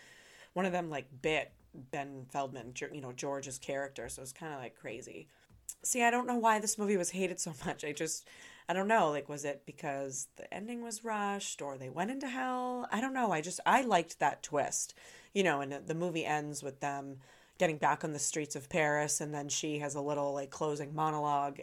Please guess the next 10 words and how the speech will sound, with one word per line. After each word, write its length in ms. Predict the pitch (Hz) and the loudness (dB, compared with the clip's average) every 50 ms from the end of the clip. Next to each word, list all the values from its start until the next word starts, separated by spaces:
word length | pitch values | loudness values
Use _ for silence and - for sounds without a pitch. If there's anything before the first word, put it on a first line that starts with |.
| - | -6
and 580 | 139 139 139 139 139 139 135 135 135 135 135 135 - - - - - - - _ _ _ _ - | -6 -4 -4 -4 -4 -6 -6 -8 -8 -10 -10 -14 -18 -20 -20 -20 -20 -20 -20 _ _ _ _ -6
how 340 | - 156 151 151 151 147 | -4 -4 -4 -2 -4 -2
she, 640 | 143 - - 170 151 151 147 143 143 147 147 - - - | -2 -2 -2 0 0 -2 -2 -2 -4 -4 -6 -6 -8 -6
it 140 | - 160 | -4 -2
was 120 | 156 147 143 | -2 -2 -4
pre-catacomb 1500 | 127 - - - 190 170 160 156 147 143 139 135 135 - _ _ - - 156 147 139 139 139 - 151 143 139 135 135 135 | -8 -8 -2 2 2 4 4 2 2 0 -2 -4 -8 -12 _ _ -6 -2 0 0 0 -2 -4 -6 -6 -6 -6 -6 -8 -10
experience, 800 | 135 135 - - - 151 143 147 143 143 - - - - - - | -8 -6 -6 -4 -4 -4 -4 -4 -8 -10 -10 -10 -6 -4 -4 -4
and 380 | - - - - - 202 - - _ - | -4 -6 -10 -12 -12 -12 -14 -16 _ -10
it's 200 | - 196 - - | -8 -4 -2 0
just, 380 | - - 233 - - - - | 0 0 0 0 0 0 -2